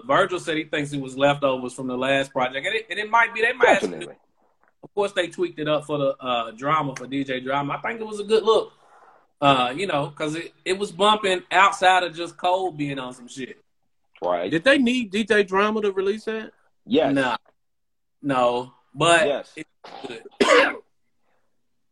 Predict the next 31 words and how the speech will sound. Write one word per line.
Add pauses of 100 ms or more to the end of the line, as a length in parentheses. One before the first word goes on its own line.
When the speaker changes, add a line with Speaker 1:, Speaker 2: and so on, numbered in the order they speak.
(180)
Speaker 3:
D
J
Speaker 2:
I
fuck
Speaker 3:
Dra-
Speaker 2:
with
Gangsta
Grill. (220)
Speaker 1:
Yeah, (220)
I
think
Speaker 3:
As,
as
far
as
them
gangs-,
I
don't. (540)
Well,
let
me
ask
this
question.
Y'all
might
be
mad
at
me,